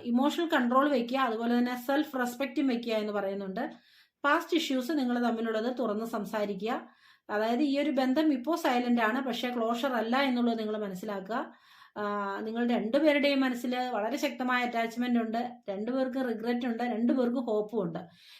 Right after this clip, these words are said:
എല്ലാം കൂടിയിട്ടുള്ള ഒരു ഡീപ്പ് ഇമോഷണൽ ബോണ്ട് ആണ് ഇതെന്നാണ് നമുക്ക് കാണാനായിട്ട് സാധിക്കുന്നത്. അതായത്, ആ, രണ്ടുപേർക്കും അറ്റാച്ച്മെന്റും ഉണ്ട്, രണ്ടുപേർക്കും ബന്ധത്തിൽ സംഭവിച്ച കാര്യങ്ങളെ ഓർത്ത് ഖേദപ്പെടുന്നുണ്ട്, രണ്ടുപേർക്കും പ്രതീക്ഷയും ഉണ്ട് എന്നുള്ള ഒരു ഡീപ്പ് ഇമോഷണൽ മിക്സ്,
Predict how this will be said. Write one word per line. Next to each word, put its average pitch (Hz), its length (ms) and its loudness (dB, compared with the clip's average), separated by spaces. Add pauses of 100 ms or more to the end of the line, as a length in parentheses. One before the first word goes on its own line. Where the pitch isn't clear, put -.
(160)
എല്ലാം 311 320 4
കൂടിയിട്ടുള്ള 262 460 4
ഒരു 247 160 0
ഡീപ്പ് 240 360 0
ഇമോഷണൽ 240 480 0
ബോണ്ട് 226 360 2
ആണ് 208 240 0
ഇതെന്നാണ് 208 420 -4
നമുക്ക് 196 240 -8
കാണാനായിട്ട് 190 400 -8
സാധിക്കുന്നത്. 190 360 -6
അതായത്, 214 280 -2 (500)
ആ, 214 80 -4 (320)
രണ്ടുപേർക്കും 277 540 2
അറ്റാച്ച്മെന്റും 262 640 0
ഉണ്ട്, 269 140 2 (120)
രണ്ടുപേർക്കും 262 600 0
ബന്ധത്തിൽ 247 300 2 (100)
സംഭവിച്ച 240 280 -2 (100)
കാര്യങ്ങളെ 254 360 0
ഓർത്ത് 240 240 -4
ഖേദപ്പെടുന്നുണ്ട്, 254 600 0 (100)
രണ്ടുപേർക്കും 262 560 0 (380)
പ്രതീക്ഷയും 254 560 2
ഉണ്ട് 240 200 4
എന്നുള്ള 233 260 0 (120)
ഒരു 233 100 -2 (100)
ഡീപ്പ് 269 280 0
ഇമോഷണൽ 240 380 0 (120)
മിക്സ്, 240 360 -2